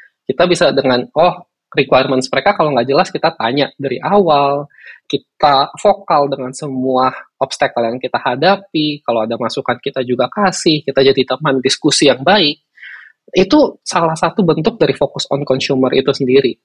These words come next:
Jadi nggak, apa ya, nggak melulu cuman ke end user dari aplikasi kita. Kita coba kerja sehari-hari itu dengan kooperatif, dengan considerate, dengan orang-orang sekitar kita yang, apa ya, yang memakai dalam tanda kutip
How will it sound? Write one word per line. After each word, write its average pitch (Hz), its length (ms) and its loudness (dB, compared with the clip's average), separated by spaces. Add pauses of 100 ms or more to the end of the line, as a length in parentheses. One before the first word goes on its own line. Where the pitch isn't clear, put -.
(180)
Jadi 170 400 2
nggak, 123 640 0
apa - 240 -6
ya, 104 80 0
nggak 120 160 2
melulu 151 640 4 (160)
cuman 180 480 -2
ke - 160 -2
end 151 160 -2
user 147 400 0
dari 135 160 2
aplikasi - 560 -4
kita. 131 400 -6 (420)
Kita 180 320 2
coba 208 480 2
kerja 160 480 0
sehari-hari 131 720 -4
itu 202 320 2
dengan 127 400 -8
kooperatif, 139 880 0
dengan 120 320 -10
considerate, 151 800 0
dengan 117 240 -2
orang-orang 117 480 -2
sekitar - 480 -2
kita 120 480 0 (400)
yang, 127 400 -8 (240)
apa - 240 0
ya, 107 160 2
yang 135 80 2
memakai 160 640 0
dalam 117 240 -6
tanda 104 160 0
kutip 127 240 -6